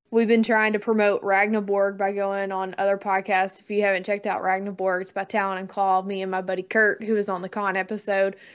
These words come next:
are co-creators with Anthony, who owns Talon and Claw. Check it out. Um, <laughs> we have been doing, like, podcasts and streams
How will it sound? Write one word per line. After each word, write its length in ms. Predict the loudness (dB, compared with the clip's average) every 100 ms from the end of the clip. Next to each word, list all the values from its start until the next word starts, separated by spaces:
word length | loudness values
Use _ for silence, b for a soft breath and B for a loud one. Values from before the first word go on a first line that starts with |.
| _ -4
are 60 | 2
co-creators 680 | 2 4 4 4 4 4
with 160 | 0 -2
Anthony, 480 | -2 -4 -4 -4 -4
who 60 | -4
owns 220 | -8 -10
Talon 260 | -10 -10
and 80 | -10
Claw. 240 | -8 -8 -8
Check 220 | -10 -6
it 60 |
out. 180 | -6 -6 B B _ _ -2
Um, 300 | 4 6 6
<laughs> 400 | 2 -4 -14 -18 -20 -20 _ _ _ 2
we 220 | 6 6
have 300 | 6 6 4
been 340 | 4 4 2
doing, 260 | 2 2 2
like, 180 | -4 -6
podcasts 760 | -2 0 0 0 2 0 -6
and 180 | -10 -10
streams 720 | -4 -2 0 0 -2 -4 -10